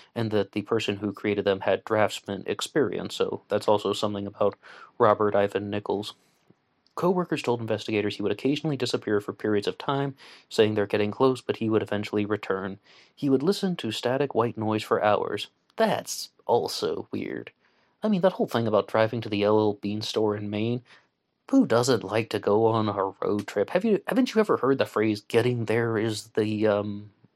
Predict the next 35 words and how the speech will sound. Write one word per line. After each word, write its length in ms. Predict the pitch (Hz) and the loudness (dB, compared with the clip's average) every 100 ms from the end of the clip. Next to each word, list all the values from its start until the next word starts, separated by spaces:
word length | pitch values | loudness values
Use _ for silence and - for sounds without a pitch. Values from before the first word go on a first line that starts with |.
| - 113 - - | -14 -12 -4 0
funnest 340 | 110 107 - | 0 0 -4
part," 260 | - 113 113 | 2 4 2
or 60 | |
something 240 | 107 113 113 | -2 -4 -2
like 160 | 113 | -2
that? 180 | 113 107 - - - | 0 -2 -4 -16 -4
Okay, 160 | 147 113 | 0 2
that's 260 | 147 156 | 2 2
not 140 | 127 110 | 2 2
a 60 | |
phrase. 420 | - 110 98 98 - - - _ _ _ _ _ _ _ - | 2 0 2 -2 -6 -20 -20 _ _ _ _ _ _ _ -4
You 80 | 135 | 0
know, 140 | 117 | 2
that 100 | 110 | 0
what 160 | 131 123 | 0 0
it 100 | 113 | 2
is, 220 | 107 98 | 0 0
it's 160 | 95 | 0
like, 180 | 95 98 - | 2 2 0
it's 160 | - | -2
not 160 | 131 - | 0 2
where 100 | 117 | 2
you're 100 | 104 | 0
going, 460 | 107 107 107 107 104 | 2 4 4 0 -2
it's 140 | 107 | -4
about 380 | 101 104 - - | 0 2 2 0
getting 340 | 110 110 110 | 0 0 -2
there, 340 | 107 110 107 113 | -2 0 0 -2
something 440 | - 240 - 101 | 0 0 2 -2
like 260 | 101 104 - | 0 -4 0
that. 360 | 101 101 104 104 | 2 2 0 -4
And, 220 | 104 101 | -4 0
um, 280 | 98 104 107 - - - - _ _ _ - 50 - - - | 0 -2 -10 -18 -20 -20 -20 _ _ _ -20 -20 -20 -20 -8
okay, 400 | 131 - 87 69 - | -6 0 0 0 -6
e-, 40 | - | -4